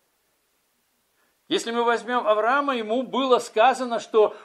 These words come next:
а, э, что будет город, который построит сам Господь Бог. Мы с вами дальше Авраама узнали,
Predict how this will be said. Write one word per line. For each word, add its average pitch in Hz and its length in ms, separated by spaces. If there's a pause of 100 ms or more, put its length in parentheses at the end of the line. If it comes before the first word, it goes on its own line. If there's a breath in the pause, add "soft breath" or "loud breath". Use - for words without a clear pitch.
(140 loud breath)
а, 180 420
э, - 40
что 214 240
будет 247 520
город, 247 420
который 233 380
построит 214 680
сам 208 360
Господь 196 420
Бог. 135 600 (520 soft breath)
Мы 226 240
с - 80
вами 254 340
дальше 240 480
Авраама 233 680
узнали, 139 800